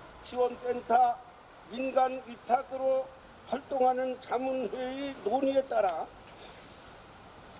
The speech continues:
구성된 지원센터를 단독으로 응모하여 기탁을 받은 것이다.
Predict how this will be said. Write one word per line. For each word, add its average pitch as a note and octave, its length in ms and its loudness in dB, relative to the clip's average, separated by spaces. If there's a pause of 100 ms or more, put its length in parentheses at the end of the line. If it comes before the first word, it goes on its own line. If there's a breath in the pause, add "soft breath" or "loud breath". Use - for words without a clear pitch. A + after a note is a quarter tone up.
(880)
구성된 B3 560 2
지원센터를 B3 880 -2
단독으로 C4 640 0 (440)
응모하여 A#3 840 2 (320)
기탁을 A#3+ 440 0
받은 A3 280 2
것이다. F#3+ 420 0